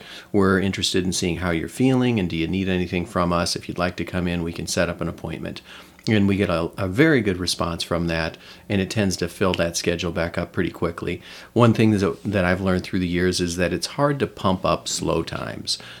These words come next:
that it's hard to do any marketing to balance out Christmas, to balance out the week of July fourth. But it's easy to pump up the big times, and you're, you're moving into a big time right now. People are settling back into their normal lifestyle,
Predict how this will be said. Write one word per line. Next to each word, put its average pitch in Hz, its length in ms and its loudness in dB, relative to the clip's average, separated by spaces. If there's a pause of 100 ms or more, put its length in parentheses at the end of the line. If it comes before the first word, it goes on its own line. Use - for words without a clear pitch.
(100)
that 104 100 4
it's 98 160 0
hard 135 320 0
to 113 80 0
do 110 220 2
any 107 100 2
marketing 92 560 2
to 82 80 -2
balance 90 540 0
out 85 240 0
Christmas, - 480 -6
to 87 100 -6
balance 101 540 2
out 90 180 0
the 87 80 0
week 87 240 -2
of 87 320 -8
July 82 380 0
fourth. - 420 -8 (460)
But 110 200 2
it's 101 200 2 (140)
easy 135 380 6
to 95 80 4
pump 92 300 0
up 87 200 0
the 87 60 -2
big 85 280 -4
times, 80 360 -8
and 82 120 -8
you're, 87 100 -6
you're 95 280 -4
moving 123 340 4
into 113 240 2
a 85 40 2
big 95 280 2
time 98 280 2
right 98 140 2
now. 104 180 0
People 92 320 -6
are - 60 -10
settling 95 500 0
back 90 240 0
into 98 160 -2
their 98 140 0
normal 101 320 2
lifestyle, 87 600 0